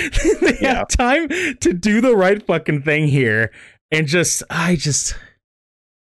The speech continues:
Speaker 2: I will
Speaker 1: Devin.
Speaker 2: say this about the, you know, the, the signees on that. There's a lot of people that I, um, really like on there, you know, like Ryan
Speaker 1: Yeah.
Speaker 2: McCaffrey, Max Scoville, but there's some names that aren't on there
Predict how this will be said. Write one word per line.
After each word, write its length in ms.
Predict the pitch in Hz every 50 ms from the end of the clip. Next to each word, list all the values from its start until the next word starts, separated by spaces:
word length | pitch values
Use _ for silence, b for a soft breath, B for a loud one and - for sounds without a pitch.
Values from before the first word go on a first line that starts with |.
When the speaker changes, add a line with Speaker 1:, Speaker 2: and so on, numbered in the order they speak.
| _ _ -
Speaker 2:
I 60 | 120
will 40 | 104 110
Speaker 1:
Devin. 140 | 117 127
Speaker 2:
say 200 | 131 - 143 123 104
this 280 | 101 98 107 - - - - _ _ _ _ -
about 360 | 104 110 95 110 117 - -
the, 400 | - 123 113 104 101 101 95 78 - - - 143 160 - -
you 140 | - 104 98
know, 280 | 90 87 90 76 - -
the, 320 | - - - 90 85 80 - - - -
the 100 | - -
signees 600 | - - 104 98 92 90 90 90 95 101 101 -
on 180 | 90 104 107 113
that. 200 | 120 117 120 -
There's 160 | - 104 -
a 40 | 110
lot 200 | 98 107 110 110
of 80 | 110 -
people 280 | - - - 98 98 -
that 340 | - 98 - - - - - B B B _ _ _ _ _ -
I, 320 | 92 87 87 85 80 69 - -
um, 360 | 76 76 65 - - - - - - _ _ _ _ _ _ _ _ _ _ _
really 280 | - 127 135 131 123 110
like 300 | 98 95 90 90 - - - -
on 180 | 87 85 78 85
there, 200 | 78 71 87 104
you 100 | 101 95
know, 140 | 85 80
like 140 | 78 73 - -
Ryan 140 | 82 90
Speaker 1:
Yeah. 100 | - 381 427
Speaker 2:
McCaffrey, 500 | 403 101 98 87 - - - 80 80 73
Max 200 | - 62 69 -
Scoville, 760 | - - 98 95 95 92 95 92 92 92 - - - 76 - - -
but 220 | 92 85 - - - B B B _ _ _ _ _ _ _ _ -
there's 200 | 95 98 101 -
some 200 | - 139 123 120
names 440 | 123 135 139 143 143 139 135 131 -
that 200 | - 120 - -
aren't 280 | 135 175 185 170 - -
on 300 | - 113 110 107 110 113
there 340 | 113 107 104 104 101 104